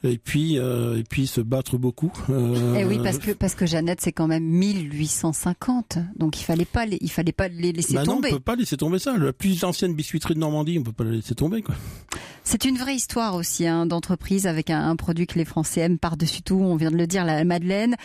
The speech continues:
Speaker 2: Euh, c'est affectif, évidemment. Euh, mais comment est-ce qu'on fait pour, euh, pour finalement faire revenir à la fois les investisseurs et à la fois les, les Français ? Comment on les fait racheter le produit ?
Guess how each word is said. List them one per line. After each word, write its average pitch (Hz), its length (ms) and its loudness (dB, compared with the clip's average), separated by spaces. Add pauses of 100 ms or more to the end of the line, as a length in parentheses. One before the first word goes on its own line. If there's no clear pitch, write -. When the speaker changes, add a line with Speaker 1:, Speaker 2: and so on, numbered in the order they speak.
(300)
Speaker 2:
Euh, 185 320 2
c'est - 320 -2
affectif, 202 680 -2
évidemment. 202 680 0 (380)
Euh, 156 240 0 (260)
mais 226 380 0 (160)
comment 330 240 0
est-ce 330 160 -2
qu'on 226 140 -2
fait 294 220 -2
pour, 190 300 0
euh, 165 180 2
pour - 240 -6
finalement 233 680 0
faire 190 280 -2
revenir 196 420 0 (100)
à 220 100 2
la 208 120 2
fois 220 200 -2
les 196 200 0
investisseurs 214 760 -2 (160)
et 214 140 2
à 214 80 0
la 214 100 0
fois - 160 -4
les, 185 160 0
les 180 120 0
Français ? 190 340 -2
Comment 254 320 0
on - 20 2
les 202 100 0
fait 254 220 -2 (340)
racheter 202 380 0
le 175 60 -4
produit ? - 600 -8